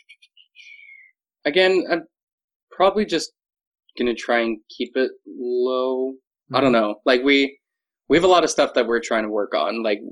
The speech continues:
Speaker 1: whether it's, like, saving for a house or the new car. Probably go out for a couple, um, uh, practice driving sessions. Ooh, I nailed parallel parking.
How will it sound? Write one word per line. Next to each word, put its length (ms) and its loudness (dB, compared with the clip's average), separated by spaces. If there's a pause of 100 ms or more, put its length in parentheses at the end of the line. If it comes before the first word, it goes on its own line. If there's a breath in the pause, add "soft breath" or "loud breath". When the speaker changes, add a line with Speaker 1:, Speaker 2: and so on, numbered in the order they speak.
Speaker 1:
whether 300 0
it's, 120 -6
like, 140 -2
saving 480 0
for 140 -2
a 60 -6
house 600 -6
or 180 -2
the 80 -4
new 160 -4
car. 420 -2 (420)
Probably 240 4
go 180 6
out 120 2
for 160 0
a 80 -6
couple, 540 0 (220)
um, 680 -6 (480)
uh, 180 0
practice 320 0
driving 260 0
sessions. 400 -10 (160)
Ooh, 360 6
I 100 2
nailed 480 4
parallel 300 0
parking. 380 -4